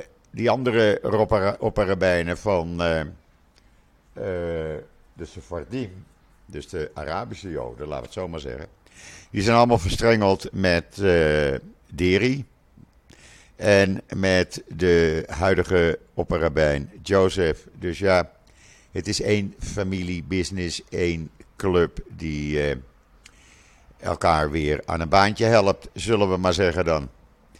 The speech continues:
En dan was er, eh, gisteren, eh, weer gevechten tussen gemaskerde, eh, settlers van die illegale Gomez, eh,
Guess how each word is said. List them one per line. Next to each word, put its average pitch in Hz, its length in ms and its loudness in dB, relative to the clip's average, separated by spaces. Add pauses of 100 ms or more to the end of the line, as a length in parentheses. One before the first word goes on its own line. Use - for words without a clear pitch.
(380)
En - 140 -6
dan 131 180 6
was 135 180 8
er, 123 460 8
eh, 117 120 4 (500)
gisteren, 113 840 2
eh, - 80 -6
weer 104 580 2
gevechten - 680 -4
tussen 101 320 -6
gemaskerde, 101 800 2 (640)
eh, 98 280 4 (100)
settlers 98 720 2 (720)
van 143 300 4
die 104 300 0
illegale 85 800 0 (100)
Gomez, 80 560 -2
eh, 80 240 -2